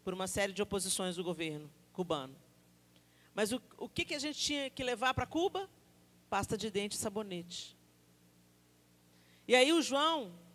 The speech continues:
foi fazer um voto em oração por Cuba e ele abriu mão do sabonete. Ele ficou,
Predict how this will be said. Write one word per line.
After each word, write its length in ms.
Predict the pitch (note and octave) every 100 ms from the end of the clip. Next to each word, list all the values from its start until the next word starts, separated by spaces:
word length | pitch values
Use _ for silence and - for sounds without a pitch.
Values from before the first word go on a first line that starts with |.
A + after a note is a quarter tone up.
| -
foi 140 | B3+
fazer 240 | C4 A3+
um 100 | B3+
voto 500 | G#3 A#3 B3+ C4+ - - - - -
em 140 | G#3
oração 380 | G#3+ G#3 - A3
por 200 | G#3+ -
Cuba 380 | A#3+ C4+ C4+ D#4+ - - -
e 100 | A3+
ele 100 | B3+
abriu 260 | G#3+ C4
mão 220 | B3 B3+
do 100 | C4
sabonete. 840 | B3 C4 B3 A3 G#3 - - - - _ _ - _ _ _ _ _ -
Ele 200 | G3+ G#3+
ficou, 680 | A#3 - A3+ A#3 B3 B3+